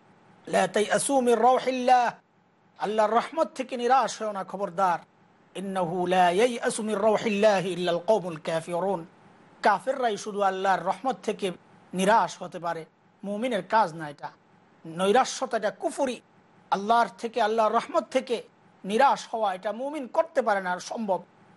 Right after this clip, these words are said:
মুমিন তো সব সময় আশাবাদী থাকবে। আল ঈমান বাইনা রাজা ওয়াল খৌফ যেটা বলা হয়েছে, যেটা তো ঈমানের কাজ, মুমিনের কাজ। মুমিন আশাও করবে,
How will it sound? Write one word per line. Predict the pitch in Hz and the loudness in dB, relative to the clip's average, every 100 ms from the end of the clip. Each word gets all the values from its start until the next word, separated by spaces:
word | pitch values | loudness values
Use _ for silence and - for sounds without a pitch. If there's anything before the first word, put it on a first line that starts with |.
| _ - | _ -6
মুমিন | 196 220 185 | -4 -2 -4
তো | 185 | -4
সব | - 220 | 0 -2
সময় | - 196 202 | -2 -2 2
আশাবাদী | 180 180 - 254 190 170 | 4 2 2 0 0 -4
থাকবে। | 170 160 175 160 - _ _ _ - - | -4 -4 -6 -8 -12 _ _ _ -12 -8
আল | 170 | -6
ঈমান | 190 196 233 214 190 | -2 2 2 2 -2
বাইনা | 202 196 | -4 -2
রাজা | 185 202 196 262 | 0 0 4 2
ওয়াল | 226 | 2
খৌফ | 202 254 285 190 | -6 -4 -6 -6
যেটা | 180 196 180 | -12 -10 -8
বলা | 180 165 | -4 -4
হয়েছে, | 190 170 - _ _ _ _ _ _ - | -4 -6 -12 _ _ _ _ _ _ -14
যেটা | 165 214 | -8 -6
তো | 208 | -4
ঈমানের | 208 220 285 277 | 0 4 4 2
কাজ, | 214 196 185 - _ | 2 2 2 -6 _
মুমিনের | 175 190 226 330 254 - | -10 -6 -2 0 0 2
কাজ। | 185 170 - _ _ _ _ | 2 2 -4 _ _ _ _
মুমিন | 175 190 | -10 -6
আশাও | 190 190 - 269 240 | 0 0 2 2 2
করবে, | 190 175 170 156 | -2 -4 -6 -14